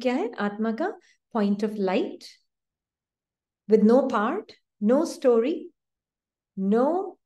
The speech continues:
time, no change। ये हर आत्मा का संपूर्ण स्वरूप है। उसमें मैं अपने एंजेलिक संस्कारों को यूज़ करती हूँ, और एंजेलिक संस्कार मतलब ब्रह्मा बाबा के पुरुषार्थ के संस्कार।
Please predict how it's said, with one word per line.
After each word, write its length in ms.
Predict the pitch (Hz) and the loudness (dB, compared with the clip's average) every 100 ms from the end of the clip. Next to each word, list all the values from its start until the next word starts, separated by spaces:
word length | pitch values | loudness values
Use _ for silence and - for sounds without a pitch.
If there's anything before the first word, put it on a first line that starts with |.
| - | -10
time, 380 | 233 226 269 381 - - | -6 -4 -4 -6 -10 -4
no 140 | 208 220 220 - | -2 -2 -4 -6
change। 640 | 247 185 151 - - _ _ _ _ - | -6 -6 -8 -14 -20 _ _ _ _ 0
ये 120 | 247 | 0
हर 260 | 247 277 339 | 2 0 0
आत्मा 360 | 262 - 220 | -2 -2 -4
का 140 | 220 262 | -4 -6
संपूर्ण 520 | 269 214 202 202 190 | -4 -4 -2 -4 -4
स्वरूप 520 | 185 - 165 156 156 - | -8 -12 -14 -12 -16 -20
है। 140 | - _ _ _ _ _ _ _ _ _ _ _ | -20 _ _ _ _ _ _ _ _ _ _ _
उसमें 340 | 240 - 294 | -10 -4 -2
मैं 180 | 320 302 | 0 -2
अपने 340 | - - 262 277 | -4 -6 -4 -2
एंजेलिक 640 | 220 240 233 285 330 - | 0 0 2 2 0 -4
संस्कारों 720 | 233 208 214 - 190 190 226 | -4 -4 -4 -6 -6 -4 -4
को 120 | 240 | -2
यूज़ 420 | 320 311 330 - - | 0 2 0 -2 -8
करती 380 | 170 - 185 | -10 -10 -14
हूँ, 260 | 170 175 - _ _ _ _ 226 | -14 -14 -18 _ _ _ _ -4
और 180 | 226 | -2
एंजेलिक 580 | 247 233 220 269 294 311 | 2 2 2 2 0 -2
संस्कार 680 | - 220 214 - 214 202 220 | -4 -6 -6 -6 -6 -4 -4
मतलब 500 | 214 208 226 370 - _ - | -6 -6 -6 -8 -10 _ -8
ब्रह्मा 380 | 185 214 214 247 | -2 0 2 0
बाबा 280 | 214 185 190 | 0 -2 -4
के 160 | 190 | -6
पुरुषार्थ 760 | - 240 202 190 - 185 185 - | -6 -4 -4 -4 -6 -8 -8 -6
के 100 | 220 | -8
संस्कार। 680 | 214 175 165 - 170 165 | -6 -10 -12 -16 -18 -18